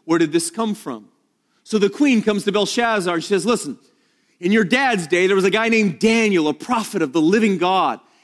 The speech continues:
and he could interpret dreams, and he knew what God was speaking and saying.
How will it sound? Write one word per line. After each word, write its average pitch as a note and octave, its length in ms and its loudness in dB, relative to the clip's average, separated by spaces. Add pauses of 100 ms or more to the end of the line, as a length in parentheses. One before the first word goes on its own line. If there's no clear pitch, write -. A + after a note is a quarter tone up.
and E3+ 140 -8
he C#4+ 120 4
could B3 160 0
interpret F#3+ 500 -2 (320)
dreams, C#4+ 500 0
and G3+ 100 0
he C4+ 140 2
knew C#4 320 4
what B3 260 0
God B3+ 320 -2
was F3 160 0
speaking A3+ 480 -2
and E3+ 100 -2
saying. A#3+ 360 -4